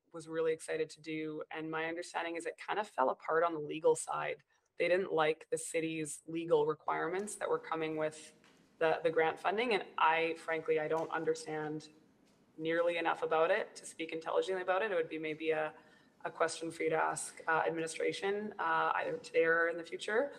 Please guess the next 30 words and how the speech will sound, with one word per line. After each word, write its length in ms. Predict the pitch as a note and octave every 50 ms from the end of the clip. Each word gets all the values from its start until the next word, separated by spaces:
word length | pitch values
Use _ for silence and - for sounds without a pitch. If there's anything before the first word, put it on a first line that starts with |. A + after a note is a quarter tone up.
| - - - - - _ _
But 280 | - E3 D#3+ D#3 - -
that 180 | - F3+ F3+ F3+ F3+
was 260 | F#3+ F#3+ F#3 F3+ F3+ E3+
one 240 | E3+ E3+ E3 E3+ E3+ E3+ E3
that 280 | D#3 D#3 D#3 D3 - -
had 340 | - - E3+ E3 F3 E3+
some 220 | - - - E3 E3
potential, 880 | E3 E3 D#3+ - - D#3+ D#3 D#3 - - D#3+ D#3 D#3 D3+ D3+ - - D#3
and 160 | D#3 D#3 D#3
then, 400 | D#3 D3+ D3+ D3+ D3 D3+ D3+ D3+ D3 - - D#3+
and 140 | E3 E3
then 200 | D#3+ D3+ D#3 D#3
when 100 | D#3 D#3
it 100 | D#3 D3+
came 200 | - - D#3 D#3+
down 180 | D#3 D3+ D3 C#3+
to 80 | D3 D#3
getting 220 | - D#3+ D#3 D#3
the 80 | D3+ -
funding 320 | - - D#3 D#3 D#3 D#3
agreement 360 | D3 D3+ D#3 D#3+ E3 - -
signed, 640 | - - D3+ D#3+ D3+ D3+ D#3 D#3 D#3 D#3 D3+ - - - -
um, 400 | D#3 D3+ D#3+ E3+ - - D3+ D3+ D3 - _ _
it, 220 | F3 D#3 - - - -
it 120 | - D#3+
was 220 | E3 - - - -
just 240 | - - - - -
not 180 | - - -
gonna 160 | - - - -
work 180 | - - -